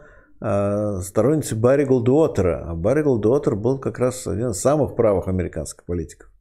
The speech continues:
Так что в этом плане как раз Хиллари, ну, в общем, осталась в достаточной мере верна себе. Ну, то есть она условно полевела, то есть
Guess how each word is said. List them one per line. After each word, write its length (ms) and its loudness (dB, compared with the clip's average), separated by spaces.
Так 180 0
что 180 -2
в 100 2
этом 340 2
плане 300 0
как 200 -6
раз 240 -2
Хиллари, 640 0
ну, 280 -4
в 120 0
общем, 320 -4
осталась 340 0
в 60 -6
достаточной 580 -4
мере 280 0
верна 340 0
себе. 400 0
Ну, 120 -4
то 120 -4
есть 100 -4
она 360 -4
условно 560 0
полевела, 680 2
то 100 -2
есть 180 -6